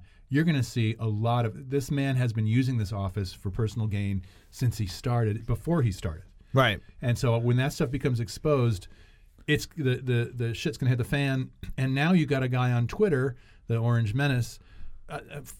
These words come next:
Speaker 1: sort of fomenting Civil War ideas,
Speaker 2: Yeah.
Speaker 1: which is in itself an impeachable offense.
Speaker 2: Yeah, you know, it's just, it, it's unbelievable. What, what are the me-, I, I don't remember exactly what it was, uh, one of the memes, but, you know, these memes that come out are,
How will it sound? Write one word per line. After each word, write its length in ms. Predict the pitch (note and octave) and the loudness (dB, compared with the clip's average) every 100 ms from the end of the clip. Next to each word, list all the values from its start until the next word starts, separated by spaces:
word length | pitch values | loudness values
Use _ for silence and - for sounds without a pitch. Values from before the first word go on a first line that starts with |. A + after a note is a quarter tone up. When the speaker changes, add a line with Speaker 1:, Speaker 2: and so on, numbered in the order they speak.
| - | -8
Speaker 1:
sort 180 | - C3+ | -4 -4
of 40 | - | 0
fomenting 580 | D#3 D3+ C#3+ C#3+ C#3 - - - - | 0 2 0 -4 -6 -12 -20 -20 -16
Civil 380 | - - D3+ C3+ | -6 -2 0 0
War 440 | A2+ B2 C#3+ D#3 | 2 2 2 2
ideas, 560 | G2+ F2 F2 F2 - - | -2 -4 -6 -10 -12 0
Speaker 2:
Yeah. 400 | E3 F#3+ D3 A2 | 4 6 8 8
Speaker 1:
which 160 | E3+ F#3 | 8 8
is 220 | F#3 F3 | 8 8
in 120 | F#3 | 6
itself 560 | F#3 - - E3 D#3 C3+ | 6 2 -6 -4 -2 -2
an 80 | B2+ | -2
impeachable 600 | A#2 A#2 F#2+ G#2 G2 F#2 | -2 -4 -4 -4 -2 -2
offense. 400 | F2+ E2+ - - | -4 -10 -12 0
Speaker 2:
Yeah, 400 | G3 B3+ C4 F#3+ | 2 4 4 2
you 160 | E3 F3+ | 4 6
know, 180 | A3 | 6
it's 200 | G3 G3 - | 4 2 2
just, 180 | F#3+ | -2
it, 260 | E3 E3+ E3+ | 2 0 0
it's 320 | - E3+ E3+ - C3 D#3+ G3+ G#3+ B3+ G3+ - | 0 0 0 -4 0 4 6 6 4 4 6
unbelievable. 840 | G#3 E3 E3 F3 A#3+ A3 C#3 A#2 | 6 4 4 2 2 2 4 4
What, 260 | C3+ F#3+ - - - - | 4 4 2 -8 -16 -6
what 200 | - D4+ | 0 2
are 60 | D4 | 4
the 100 | F3+ | 4
me-, 240 | D#3 E3+ | 4 4
I, 100 | C3+ | 2
I 40 | F3+ | 2
don't 320 | G#3+ G#3 A3 | 2 4 6
remember 240 | G3+ F3+ | 6 4
exactly 380 | C#3+ C#3 D3 D#3 | 6 4 4 4
what 160 | C3+ B2+ | 4 4
it 80 | |
was, 360 | A#2 B2+ B2 G#2+ - | 4 4 4 2 0
uh, 100 | A#2+ | 0
one 180 | B2 C#3 | 2 2
of 60 | C#3 | 2
the 60 | |
memes, 340 | C3 C3 B2+ A2 | 4 4 4 2
but, 220 | B2 C#3 | 0 2
you 100 | C#3+ | 4
know, 80 | C#3 | 4
these 200 | D3+ D3 | 2 2
memes 280 | G3 B3+ | 2 4
that 120 | G3 - | 0 2
come 180 | D#3 | 2
out 180 | C#3 C3 | 4 4
are, 180 | A2 | 2